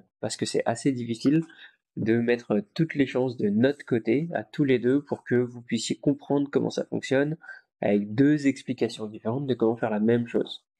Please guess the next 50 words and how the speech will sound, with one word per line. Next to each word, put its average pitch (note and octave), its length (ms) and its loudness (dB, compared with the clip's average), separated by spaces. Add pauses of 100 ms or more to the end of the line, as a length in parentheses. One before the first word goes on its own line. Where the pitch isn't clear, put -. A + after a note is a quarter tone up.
(400)
Donc G#2 100 -2
je B2+ 80 2
mettrai B2+ 240 0
le C#3 80 2
lien B2+ 100 2
en A2 80 0
bas, A2 200 -2 (480)
mais, A2 300 2
euh, G2 160 -2
sa-, - 260 -6
voilà, G2 220 -2
sachez A2 340 0
que G#2+ 220 2
je G2+ 100 -6
vais A#2+ 300 2
faire A2+ 220 -2
de A2 80 0
mon G2+ 160 0
mieux D3+ 240 4
pour C#3 160 2
l'expliquer A#2+ 640 0
hyper B2+ 340 0
efficacement, A2+ 540 -2 (400)
et G#2 160 0
que, - 100 -4
euh, A2 380 2
Nicolas G#2 400 -2
fait - 160 -6
de A2 60 -10
son A2 160 -6
mieux C3 160 2
aussi, B2 400 -2
et G#2 160 0
que, - 100 -2
euh, A2+ 240 4
bah, G2+ 240 2
nous A#2 140 4
deux, A2 220 4 (100)
on - 20 -10
devrait G#2 240 0
faire - 140 -16
quelque - 160 -16
chose D#3 140 2
de B2+ 60 2
bien B2 320 -2 (100)
en B2+ 80 -6
termes B2 240 -2
d'explication B2 800 -2
et B2 80 0
de, G2+ 260 0